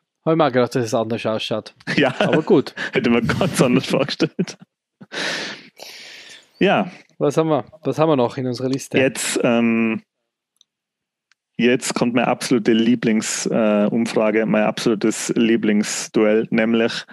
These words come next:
Speaker 2: die beste eighties Action-Serie, äh, die be-, die beste eighties Action in Serie bietet entweder Knight Rider oder das A-Team.
Speaker 1: Gut.
Speaker 2: Ähm,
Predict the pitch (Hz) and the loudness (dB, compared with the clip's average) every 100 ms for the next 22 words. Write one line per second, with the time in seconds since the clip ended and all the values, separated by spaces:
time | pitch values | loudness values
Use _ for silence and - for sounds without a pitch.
0 | - - - - 117 - 123 147 151 - | -16 -16 -4 0 0 0 0 2 0 0
1 | 135 - 127 123 117 117 - - 123 113 | 0 2 2 4 4 2 -2 -4 -2 -2
2 | - 113 - 110 110 107 107 117 - _ | -2 -2 0 2 4 4 2 0 -6 _
3 | 117 110 117 - 135 156 - 120 - 156 | 0 2 0 2 2 2 0 -4 0 0
4 | 185 - 151 - 135 135 135 127 - 139 | 0 0 -2 2 4 2 2 -2 -2 -2
5 | 165 170 - 131 120 107 - - 151 151 | 0 2 2 2 4 2 0 -2 0 2
6 | 101 - - - 143 143 - 101 98 101 | 0 0 -8 -2 0 0 2 2 2 2
7 | 107 - 135 135 135 147 - 120 123 127 | 0 0 0 2 2 -2 0 2 2 2
8 | 117 110 107 277 113 104 - 117 202 - | 2 0 -2 -2 -2 -2 -4 -6 -8 -10
9 | _ _ _ _ _ _ _ _ _ _ | _ _ _ _ _ _ _ _ _ _
10 | _ _ _ _ _ - - _ _ - | _ _ _ _ _ -20 -20 _ _ 0
11 | 151 - - - - - - - - _ | 0 0 -8 -10 -12 -14 -18 -20 -20 _
12 | - 120 139 139 147 | -2 0 2 2 0